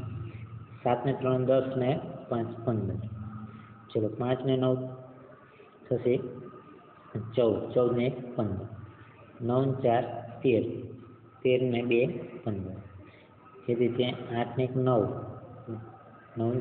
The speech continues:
છ પંદર. એ મુજબ લખવાનું છે. હવે જાદુઈ ત્રિકોણ છે, જુઓ, ત્રણ, ચાર અને બે સરવાળો કર્યો. ચાર ને બે, છ ને ત્રણ નવ, એટલે દરેકનો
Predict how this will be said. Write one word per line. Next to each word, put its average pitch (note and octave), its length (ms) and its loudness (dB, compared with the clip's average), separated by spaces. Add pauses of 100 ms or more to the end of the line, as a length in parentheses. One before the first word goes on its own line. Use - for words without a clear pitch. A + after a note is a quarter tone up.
(120)
છ - 20 -6 (960)
પંદર. G2 320 -2 (140)
એ C3+ 60 2
મુજબ A2 320 2
લખવાનું A2 440 0
છે. D3 100 2 (1160)
હવે A#2+ 140 2
જાદુઈ C3 440 4
ત્રિકોણ C#3+ 480 4
છે, B2 120 4
જુઓ, A2+ 220 6 (1120)
ત્રણ, C#3+ 300 4 (340)
ચાર C3 280 6
અને B2 220 4
બે B2+ 160 6 (140)
સરવાળો B2 440 6
કર્યો. A2+ 240 6 (840)
ચાર B2+ 120 4
ને C3 120 4
બે, C3+ 160 6
છ C3+ 200 -2
ને C3+ 200 4
ત્રણ B2+ 180 2 (100)
નવ, A#2 220 6
એટલે A2+ 180 4
દરેકનો C3+ 420 4